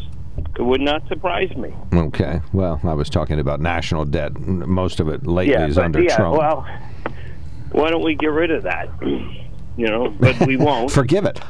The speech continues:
Speaker 2: Why can't the president forgive the thirty-one trillion dollars? That's a good
Speaker 1: No,
Speaker 2: question.
Speaker 1: no, no. You,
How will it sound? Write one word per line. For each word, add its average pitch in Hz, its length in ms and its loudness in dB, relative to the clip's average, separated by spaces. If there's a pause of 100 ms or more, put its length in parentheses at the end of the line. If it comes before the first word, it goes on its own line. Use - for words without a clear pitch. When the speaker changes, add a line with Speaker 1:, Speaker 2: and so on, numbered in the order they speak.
(160)
Speaker 2:
Why 113 220 4
can't 139 260 2
the - 100 0
president 131 480 2
forgive 131 440 0
the 104 120 0
thirty-one 113 440 2
trillion 110 400 2
dollars? 104 400 0
That's 95 240 4
a - 20 6
good 98 60 6
Speaker 1:
No, 220 180 6
Speaker 2:
question. 147 320 0
Speaker 1:
no, 90 140 -6
no. 87 60 -6
You, 123 280 -2